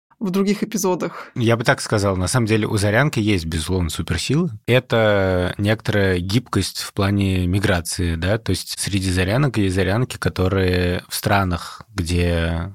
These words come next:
Speaker 2: основная часть популяции мигрирует, есть птицы, которые остаются и переживают зиму. Ну,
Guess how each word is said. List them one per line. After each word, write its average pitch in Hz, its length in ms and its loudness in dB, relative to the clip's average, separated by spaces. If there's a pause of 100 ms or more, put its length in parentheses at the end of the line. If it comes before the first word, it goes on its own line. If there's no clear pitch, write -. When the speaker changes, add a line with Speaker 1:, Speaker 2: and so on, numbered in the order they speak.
Speaker 2:
основная 95 540 0
часть - 240 -4
популяции 87 500 -2
мигрирует, 107 720 0 (220)
есть 95 560 -2
птицы, - 300 -2
которые 92 280 0
остаются 92 640 0
и 90 560 0 (420)
переживают 87 720 0
зиму. 76 520 -4 (100)
Ну, 104 380 0